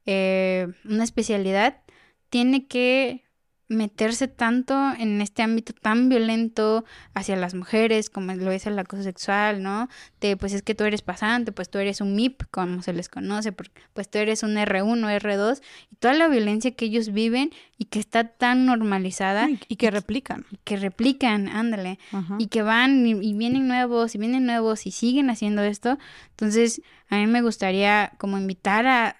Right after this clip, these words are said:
Speaker 1: a todos que puedan abrir los ojos, ¿no? Eh,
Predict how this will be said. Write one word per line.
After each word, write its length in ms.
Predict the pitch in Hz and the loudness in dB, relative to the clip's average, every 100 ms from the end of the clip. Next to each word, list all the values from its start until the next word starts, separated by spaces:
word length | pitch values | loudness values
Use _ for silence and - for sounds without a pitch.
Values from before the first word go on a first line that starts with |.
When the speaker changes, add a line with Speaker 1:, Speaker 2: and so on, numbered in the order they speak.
| - | -6
Speaker 1:
a 200 | 202 190 - _ | -4 -4 -8 _
todos 560 | 202 220 320 523 - - | 2 4 2 0 -2 -4
que 100 | 208 | -4
puedan 560 | 202 214 240 247 254 - _ _ _ _ _ _ | 2 4 4 4 2 -2 _ _ _ _ _ _
abrir 340 | 214 208 247 277 | 0 4 4 6
los 300 | 262 240 240 | 4 2 0
ojos, 480 | 240 - 202 196 202 | -2 -2 -4 -4 -4
¿no? 400 | 202 226 269 277 - _ _ 220 | -6 -4 -4 -6 -14 _ _ -2
Eh, 480 | 214 208 202 196 | 0 0 0 -2